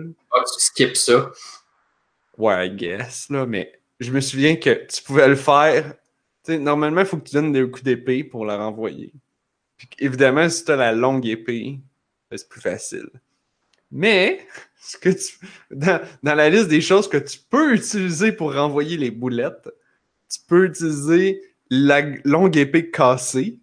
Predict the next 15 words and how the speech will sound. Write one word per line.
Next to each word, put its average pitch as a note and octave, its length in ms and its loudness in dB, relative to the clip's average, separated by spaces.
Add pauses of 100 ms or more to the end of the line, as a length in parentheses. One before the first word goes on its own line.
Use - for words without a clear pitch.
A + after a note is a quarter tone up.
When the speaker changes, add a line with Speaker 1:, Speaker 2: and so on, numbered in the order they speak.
(120)
Speaker 2:
puis - 120 -20
que C#3 100 -4
là, C#3 100 2
c'est B2+ 180 -2
juste D3 260 -8
un G#2+ 140 -6
petit - 200 -14
morceau B2+ 380 -6
d'épée A2+ 280 -4
de C3 80 -2
rien. - 400 -12 (100)
Ça, - 160 -20
ça A2 100 -8
fonctionne A2+ 480 -6
pareil. A#2 460 -16